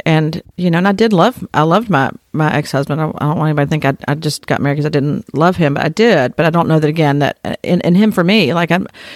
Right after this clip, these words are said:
he loved me, but I'm not sure I was the best choice for him as a wife, you know? And so,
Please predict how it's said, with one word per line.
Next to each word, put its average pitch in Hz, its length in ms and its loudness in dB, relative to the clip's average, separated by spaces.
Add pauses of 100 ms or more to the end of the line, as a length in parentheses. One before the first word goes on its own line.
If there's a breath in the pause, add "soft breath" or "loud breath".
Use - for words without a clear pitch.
he 180 140 2
loved 185 200 2
me, 220 140 4
but 180 120 2
I'm 156 60 2
not 160 140 0
sure 156 180 2
I 151 60 4
was 156 160 0
the 160 80 -2
best 156 240 0
choice 160 220 0
for 185 100 -2
him 233 180 2
as 185 120 0
a 147 40 2
wife, - 440 -4
you 180 140 -2
know? 165 280 0
And 160 240 -2
so, 160 380 2